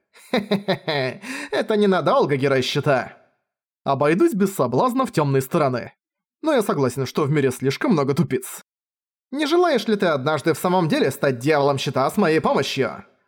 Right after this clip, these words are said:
Пожалуйста, не предлагай на Афуме Саме такие вещи!» вмешалась Рафталия и тут же удостоилась презрительного взгляда Мадракона.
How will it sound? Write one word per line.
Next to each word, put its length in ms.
Пожалуйста, 520
не 100
предлагай 440
на 140
Афуме 240
Саме 280
такие 320
вещи!» 560
вмешалась 560
Рафталия 640
и 80
тут 200
же 120
удостоилась 640
презрительного 720
взгляда 360
Мадракона. 600